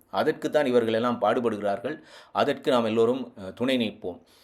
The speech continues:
இப்போ நாம பார்த்துக்கிட்டு இருக்கிறது கோவிலுக்கு, ம், பின்னாடி சைடுல, அஹ், கேட்டு திறந்திருந்தது. இப்போ இந்த கும்பாபிஷேகத்துக்கான பணிகள் நடக்கிறதுனால, அதனால ஃபர்ஸ்ட் டைம் இதை பார்த்தேன். அப்படியே உள்ள நுழைஞ்சு அதையும் எடுத்து காட்சிப்படுத்துகிறேன்.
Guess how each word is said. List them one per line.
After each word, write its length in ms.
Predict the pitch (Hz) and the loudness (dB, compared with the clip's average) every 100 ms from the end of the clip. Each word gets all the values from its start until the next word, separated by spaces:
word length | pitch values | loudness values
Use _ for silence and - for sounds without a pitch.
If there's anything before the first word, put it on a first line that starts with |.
| - _ _ _ _ | -20 _ _ _ _
இப்போ 260 | 120 123 190 | -6 -2 0
நாம 240 | 151 127 120 | 0 0 2
பார்த்துக்கிட்டு 440 | 143 147 156 123 | 0 0 -6 -6
இருக்கிறது 640 | 120 117 110 117 165 165 - | -6 -2 0 0 -2 -4 -6
கோவிலுக்கு, 540 | 139 160 135 127 143 - _ _ _ | -2 0 0 -2 -8 -10 _ _ _
ம், 460 | - 123 107 107 110 110 | -12 -8 -6 -4 -6 -6
பின்னாடி 360 | 156 180 170 - | -6 -2 -2 2
சைடுல, 360 | 123 117 113 139 156 127 | 2 2 0 4 4 6
அஹ், 640 | 113 107 98 95 95 98 120 | 6 4 2 -2 -8 -14 -10
கேட்டு 380 | 120 165 180 139 | -4 -4 -4 -6
திறந்திருந்தது. 760 | - 120 139 113 104 98 120 | 0 2 2 0 0 -2 -2
இப்போ 340 | 123 - 98 95 | -4 -4 -2 -2
இந்த 480 | 95 92 90 87 - - - - - | -2 -4 -4 -6 -10 -20 -20 -20 -6
கும்பாபிஷேகத்துக்கான 920 | 131 147 135 123 113 113 113 110 92 | 4 4 4 0 0 0 0 0 -2
பணிகள் 320 | 110 123 139 | -2 -2 -2
நடக்கிறதுனால, 720 | 117 107 101 101 95 95 127 | 0 -2 -2 -4 -2 -2 -2
அதனால 840 | - 113 127 170 175 190 139 143 139 | -2 -2 0 0 4 6 6 4 0
ஃபர்ஸ்ட் 220 | 131 123 | -2 -2
டைம் 220 | - 165 147 | 0 0 2
இதை 140 | 113 | 0
பார்த்தேன். 500 | - 104 - - 110 | 2 0 0 -2 -2
அப்படியே 320 | - 110 127 | -4 -6 -2
உள்ள 140 | 120 127 | 0 2
நுழைஞ்சு 380 | 123 117 113 | 0 0 2
அதையும் 300 | 123 104 127 | 2 2 0
எடுத்து 220 | 110 101 110 | 0 -2 -2
காட்சிப்படுத்துகிறேன். 800 | 110 110 104 104 101 95 104 | -2 -2 -6 -6 -6 -6 -8